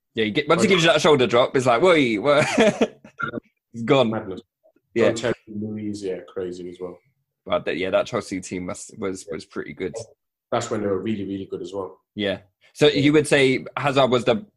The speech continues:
Speaker 1: you said, best performance as well as best player as well?
Speaker 2: Yeah.
Speaker 1: Okay. So that's played against. What about playing,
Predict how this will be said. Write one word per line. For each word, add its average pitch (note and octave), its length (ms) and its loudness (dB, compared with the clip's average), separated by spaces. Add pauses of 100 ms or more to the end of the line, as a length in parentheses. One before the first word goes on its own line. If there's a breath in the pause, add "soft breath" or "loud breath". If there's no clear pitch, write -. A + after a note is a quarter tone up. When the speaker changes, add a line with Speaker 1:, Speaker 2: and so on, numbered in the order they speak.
(520)
Speaker 1:
you B2 100 -4
said, A#2+ 220 0
best C#3 200 2
performance B2 360 0
as A2 200 2
well C3 160 4
as B2 200 0
best B2+ 260 -2
player C3 180 2
as A#2 120 -2
well? C3+ 280 -2 (360)
Speaker 2:
Yeah. G#2 220 -4 (720)
Speaker 1:
Okay. G#2+ 360 -8 (380 soft breath)
So - 100 0
that's C3 160 0
played C3 320 0
against. G#2+ 520 -2
What C#3+ 160 2
about B2 500 2 (440 soft breath)
playing, A2 720 0